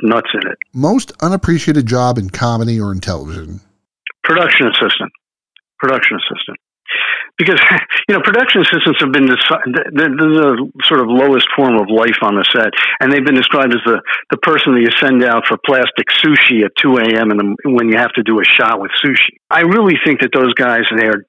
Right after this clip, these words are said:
Speaker 1: dying to get into the, uh, industry, into better places, you know, to become producers themselves or directors or sometimes even performers. And they work very hard.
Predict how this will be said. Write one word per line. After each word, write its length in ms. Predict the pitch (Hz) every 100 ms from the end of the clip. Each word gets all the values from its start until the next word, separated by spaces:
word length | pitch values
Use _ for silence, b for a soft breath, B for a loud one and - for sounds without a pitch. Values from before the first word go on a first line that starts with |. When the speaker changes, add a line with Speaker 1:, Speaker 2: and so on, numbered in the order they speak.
| -
Speaker 1:
dying 400 | 147 147 143 127
to 80 | 127
get 180 | 110 110
into 300 | 127 117 117
the, 160 | 104 104
uh, 540 | 98 98 107 101 98 -
industry, 420 | 127 123 - 120
into 240 | 110 104 90
better 260 | 127 123 113
places, 420 | 120 107 104 - 107 - - _
you 80 | 120
know, 140 | 104
to 100 | -
become 360 | 110 - 135 127
producers 480 | 113 127 117 131 110
themselves 640 | 98 - 127 107 107 101
or 80 | 101
directors 640 | 107 101 104 - 107 98
or 280 | 101 92 - - - -
sometimes 300 | 110 110 101
even 220 | 110 95 -
performers. 500 | - 123 104 92 - - -
And 360 | 107 107 101 -
they 220 | 139 135
work 400 | 117 113 110 - - 95 110
very 320 | 123 110 98
hard. 400 | 95 92 87